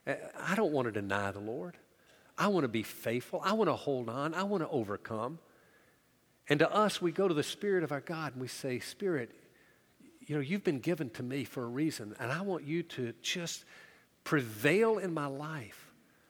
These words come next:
Fill me, empower me. I bend the knee to you now. I'm capable of doing that because Christ is in me. And I bend the knee. Now I look to your Spirit to empower me." Don't do it in the flesh.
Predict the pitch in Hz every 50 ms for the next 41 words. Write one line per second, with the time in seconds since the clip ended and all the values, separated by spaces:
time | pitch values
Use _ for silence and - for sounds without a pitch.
0 | _ _ - - - - - - 240 254 240 220 160 123 104 107 107 104 - -
1 | - - - - 202 208 202 160 131 107 92 - - - 139 160 165 139 117 -
2 | - 208 226 220 208 208 202 202 214 202 160 156 165 151 160 180 185 175 147 123
3 | 113 101 - - 160 185 180 - - - 226 226 - 196 170 175 165 151 143 165
4 | 175 160 135 120 117 117 - 135 - - - - 175 185 175 - - - - 147
5 | 165 156 - - 156 110 143 147 135 123 120 110 - - - - - - 143 151
6 | 151 143 123 - 208 226 208 202 196 190 190 170 151 151 147 143 147 156 190 240
7 | 208 - - 185 160 147 139 - - - - - 220 214 190 - - - 165 147
8 | 143 135 - - - 175 175 180 196 208 214 190 151 123 113 - - - - -
9 | - - 196 190 170 147 135 131 117 107 101 101 95 - - 226 233 240 220 190
10 | 151 - - - -